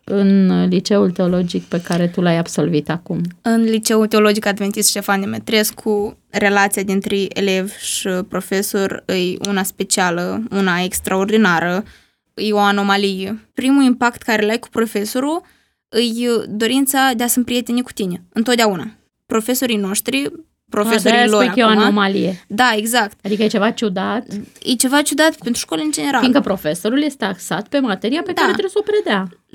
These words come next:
Speaker 2: La Liceul Teologic Adventist, profesorul e axat în primul rând pe dezvoltarea ta ca persoană, nu atât de mult pe, uh, materia care o predă. Dar, în primul rând, să
Speaker 1: Și atunci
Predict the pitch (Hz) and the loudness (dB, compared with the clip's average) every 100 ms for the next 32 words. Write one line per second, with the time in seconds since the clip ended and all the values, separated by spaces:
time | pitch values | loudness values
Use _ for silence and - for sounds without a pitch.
0 | 240 277 277 262 240 233 262 233 220 208 | 0 4 4 4 0 -2 -2 -2 0 -2
1 | 214 208 208 196 185 - - 320 - 277 | 0 -2 -4 -6 -8 -4 -4 -6 -4 -2
2 | 277 311 311 294 269 262 294 294 269 277 | 0 -2 -2 -2 -2 -2 -2 0 0 2
3 | 294 285 285 277 240 240 233 254 254 240 | 2 2 0 -2 -4 -2 -2 0 0 0
4 | 254 240 226 226 - 254 220 190 - _ | -4 -4 -4 -2 -2 0 -2 -4 -8 _
5 | _ _ - 226 247 269 233 240 226 220 | _ _ -4 0 4 4 2 -2 0 0
6 | 226 - - 220 214 214 - - 214 208 | -2 -8 -4 -2 0 -2 -4 -4 -2 0
7 | 208 220 226 220 220 214 220 214 196 220 | 0 -2 -2 -2 -4 -4 -2 -2 -2 -6
8 | _ _ _ 202 202 220 254 269 269 269 | _ _ _ -2 -2 0 0 0 0 -4
9 | 262 - - 240 240 220 - - 190 226 | -2 -4 -2 0 0 -2 -4 -6 -2 -2